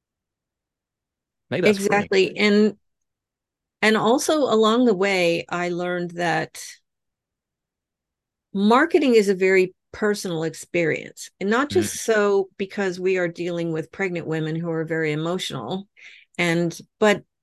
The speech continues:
Speaker 2: for anyone, you really need to look at what you can do for them. You know, um, in the beginning, I just thought,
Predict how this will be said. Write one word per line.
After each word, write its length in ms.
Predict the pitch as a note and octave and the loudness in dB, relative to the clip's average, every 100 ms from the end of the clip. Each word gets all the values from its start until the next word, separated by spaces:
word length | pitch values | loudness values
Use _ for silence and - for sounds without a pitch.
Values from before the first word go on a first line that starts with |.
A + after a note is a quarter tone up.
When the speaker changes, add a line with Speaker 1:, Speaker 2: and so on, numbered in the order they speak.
| _ | _
Speaker 2:
for 340 | - - B3 - | -4 2 2 2
anyone, 600 | A3+ C4 E4 E3+ C#3+ - - _ _ _ _ _ | 0 0 0 -2 -2 -6 -18 _ _ _ _ _
you 200 | - A3 | -6 -4
really 420 | G#3 A3+ C4+ D4 C4 | 0 2 2 4 4
need 260 | A#3 A3 | 4 2
to 120 | A3+ | 0
look 360 | G3 F3+ A3 A3 | -2 0 0 0
at 240 | F#3 E3 | -4 -4
what 320 | E3+ F#3 G#3 G3+ | -4 -4 -4 -2
you 220 | A3 A#3+ | -2 -2
can 260 | C4+ A#3+ | -2 -2
do 320 | F#3 F#3 F#3+ G3 | 0 2 2 2
for 580 | - F#3 E3+ E3 E3 - | -2 -4 -2 -2 -4 -8
them. 640 | F3 F#3 D4+ A3 G#2 - C#3+ _ _ _ _ _ | -8 -4 -2 -2 -6 -12 -20 _ _ _ _ _
You 140 | F#3 | -4
know, 420 | F3 F3 G3 A#3+ A#3+ _ _ _ _ | -2 -2 -2 -4 -8 _ _ _ _
um, 380 | F3 F#3 F3+ F3+ | -6 -4 -4 -4
in 160 | - A#3 | 0 2
the 80 | C4 | 2
beginning, 460 | A#3+ G#3+ C#4 C#4+ | 2 0 0 0
I 140 | G#3+ G3 | 0 -2
just 300 | G3+ F#3+ - | -4 -6 -8
thought, 340 | F#3 F3+ E3 | -6 -2 -2